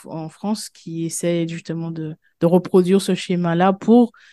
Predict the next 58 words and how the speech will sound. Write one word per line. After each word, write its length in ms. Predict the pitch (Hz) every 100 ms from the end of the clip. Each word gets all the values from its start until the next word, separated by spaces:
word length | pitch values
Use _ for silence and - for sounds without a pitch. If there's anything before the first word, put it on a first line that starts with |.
| _
se 120 | -
faire 180 | 175 180
connaître. 300 | - 208 247
Et 100 | -
ils 160 | 185 170
ont 100 | 180
vu 160 | 190 240
que 60 |
ça 180 | 202 175
a 40 |
fonctionné 480 | 175 180 - 185 190
pour 260 | 190 175 175
lui, 180 | 208 233
mais 120 | 175
pour 220 | - 165
d'autres 240 | 180 196
personnes 500 | - 165 - 196 226 214 _ - _
en 100 | 160
France. 380 | 156 208 240 - _ _ _ -
Et 100 | 175
donc, 180 | 170
du 140 | 160 160
coup, 220 | - 240
ben, 360 | 175 175 170 -
les 180 | 139 185
personnes 300 | 185 180 208
très 260 | 202 214 190
jeunes 180 | 220 220
vont 120 | 180
se 140 | 185
dire, 220 | 175 220
ben, « 100 | 202 170
C'est 120 | 170
peut-être 220 | 196 196
la 80 | 180
direction 300 | 175 170 180
que 60 |
je 40 | 165
dois 120 | 170
prendre. » 240 | - 208
Si 160 | 185 208
je 100 | 196
veux 260 | 180 185 208
aujourd'hui, 520 | 185 175 170 185 185 _ _
entre 160 | 160 175
guillemets, 240 | 180 170
percer, 580 | - 165 160 - 240 277 _ _ _ _ _ - - _
ben, 200 | 175 170
je 140 | 165 180
dois 440 | 170 196 208 233 -
être, 400 | 196 196 - _ _ _ _ 165
euh, 80 |
choquant 400 | 170 208 190 208
dans 100 | 202
mes 120 | 185 180
propos. 480 | - 175 190 220
Je 100 | 190
dois, 440 | 170 175 190 196